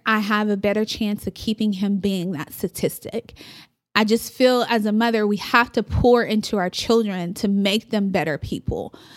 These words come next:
And that's why I'm big on giving back and being part of the community. It's because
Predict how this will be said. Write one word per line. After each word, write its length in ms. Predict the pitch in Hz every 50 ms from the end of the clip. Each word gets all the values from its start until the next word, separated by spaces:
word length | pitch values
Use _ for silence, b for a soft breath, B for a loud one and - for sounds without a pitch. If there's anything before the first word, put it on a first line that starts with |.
| B B B B B _ -
And 600 | 220 226 220 220 220 214 214 208 208 208 202 - b b b b b b b _
that's 300 | 240 226 247 240 - -
why 180 | 254 240 226
I'm 240 | 220 214 214 202 202
big 420 | 185 - 220 226 233 226 220 220 -
on 560 | - 214 202 202 202 202 196 196 196 196 196 b b b b b 214
giving 400 | 208 233 226 226 226 220 214 202
back 500 | 202 202 202 208 196 190 190 196 - -
and 260 | 190 196 185 190 190
being 260 | 196 214 220 220 220 214
part 220 | - - 220 220
of 100 | 214 202
the 80 | 220 214
community. 760 | - - 214 214 208 208 208 202 185 180 120 135 185 170 -
It's 280 | - 233 220 214 - -
because 600 | 240 240 - - - 247 233 226 220 220 -